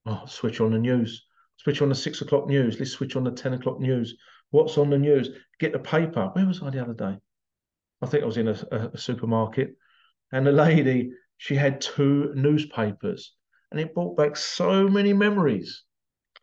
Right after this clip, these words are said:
thought, "Oh my God, people still buy newspapers. Wow."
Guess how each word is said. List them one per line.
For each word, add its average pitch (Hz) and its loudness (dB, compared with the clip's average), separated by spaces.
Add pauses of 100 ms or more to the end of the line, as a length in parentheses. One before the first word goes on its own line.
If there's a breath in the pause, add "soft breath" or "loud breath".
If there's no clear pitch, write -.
thought, - -8
"Oh 160 -10
my 151 -10
God, 180 0
people 156 -2
still 185 0
buy 185 4
newspapers. 185 2 (540)
Wow." 180 -2